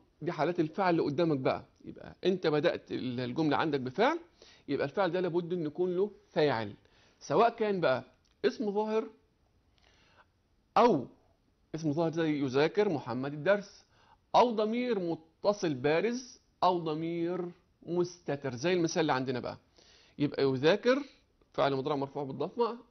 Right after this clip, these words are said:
أو رف-، علامة رفعه الضمة لأن لم، لم يسبقه نصب ولا جازم، والفاعل ضمير مستتر تقديره،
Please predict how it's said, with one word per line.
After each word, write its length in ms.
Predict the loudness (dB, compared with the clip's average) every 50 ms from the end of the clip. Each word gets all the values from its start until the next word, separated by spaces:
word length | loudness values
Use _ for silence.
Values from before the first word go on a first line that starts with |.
| _ _ _ -2
أو 120 | -2 0 0
رف-، 220 | -2 -2 -2 -2
علامة 340 | 0 0 0 0 -2 -2 -4 -6 -8
رفعه 220 | -6 -4 -2 -4
الضمة 300 | -2 -2 -2 0 0 0
لأن 200 | 0 0 0 -2
لم، 260 | -2 -2 -2 0 0
لم 220 | 0 0 -2 -2 -4
يسبقه 300 | -6 -6 -8 -6 -4 -4
نصب 200 | -4 -4 -2 -4
ولا 120 | -4 -2
جازم، 280 | -2 -2 -2 -2 -4 -6 -6 -12 -20 _ -20 -20 -20 -20 -20 _ _
والفاعل 500 | 2 4 4 4 4 4 6 6 6 6
ضمير 200 | 4 2 2 2
مستتر 300 | 0 0 0 -2 -2 -2
تقديره، 800 | -2 -2 -2 -4 -2 -2 -4 -4 -2 -2 -2 -2 0 0 0 -2